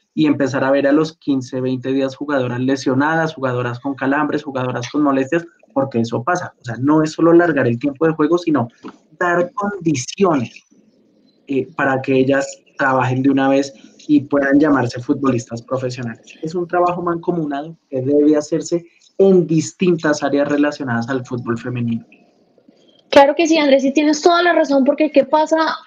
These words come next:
Speaker 2: qué pasa en este momento? Las jugadoras tienen un torneo de dos meses, ponle tú por bien que les vaya, ¿y qué hacen el resto del año? O sea,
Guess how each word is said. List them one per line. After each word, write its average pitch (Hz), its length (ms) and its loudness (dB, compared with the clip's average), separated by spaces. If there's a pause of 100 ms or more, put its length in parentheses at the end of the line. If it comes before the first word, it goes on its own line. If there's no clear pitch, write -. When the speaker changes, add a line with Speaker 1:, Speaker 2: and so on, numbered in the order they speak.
(140)
Speaker 2:
qué 294 100 6
pasa 302 240 0
en 302 80 2
este 302 220 2
momento? 254 500 0 (320)
Las 285 140 0
jugadoras 285 420 2
tienen 339 300 -2
un 339 160 -4
torneo 320 640 -2 (240)
de 220 380 -2
dos 285 340 0
meses, 311 300 -4
ponle 311 260 -4
tú 311 100 -4
por 285 160 -2
bien 294 220 -6
que 302 80 -4
les 302 160 -4
vaya, 240 220 -2
¿y 247 80 -8
qué 320 80 2
hacen 330 220 -2
el 311 100 -4
resto 247 240 -2
del 262 160 0
año? 285 240 -6
O 226 40 -6
sea, 220 200 -2